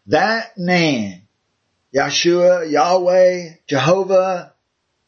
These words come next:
Yahushua, Yahuwah," all those,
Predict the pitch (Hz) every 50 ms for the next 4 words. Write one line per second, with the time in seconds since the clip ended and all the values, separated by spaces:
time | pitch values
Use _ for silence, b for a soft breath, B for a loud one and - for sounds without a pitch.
0 | _ _ - 131 165 170 196 190 170 151 143 - - 190 196 202 190 170 185 180
1 | 175 156 175 202 208 196 175 151 180 190 196 196 196 190 160 180 190 196 196 190
2 | 202 202 196 185 185 170 - - - - -